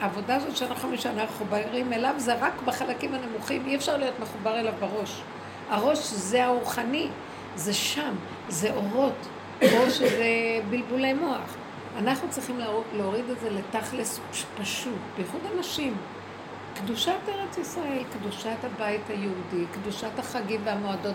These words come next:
בפשטות, בגדרים שהח-, שהתורה נותנת לנו, זאת התורה. לא בשמיים היא ולא מעבר להם, לא בעץ החוקה.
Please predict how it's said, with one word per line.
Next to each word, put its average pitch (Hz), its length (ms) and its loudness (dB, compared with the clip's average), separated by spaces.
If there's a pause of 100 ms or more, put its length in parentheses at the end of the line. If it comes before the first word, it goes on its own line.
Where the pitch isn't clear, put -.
בפשטות, 214 600 -4
בגדרים 196 540 0
שהח-, 214 220 -8 (460)
שהתורה 220 500 2
נותנת 214 500 -2
לנו, 214 180 0 (260)
זאת - 340 8
התורה. 587 400 6 (800)
לא 294 80 4
בשמיים 640 600 4
היא 392 160 6
ולא 269 120 6
מעבר 285 320 0
להם, 415 240 2
לא 349 80 2
בעץ 269 280 4
החוקה. 453 540 0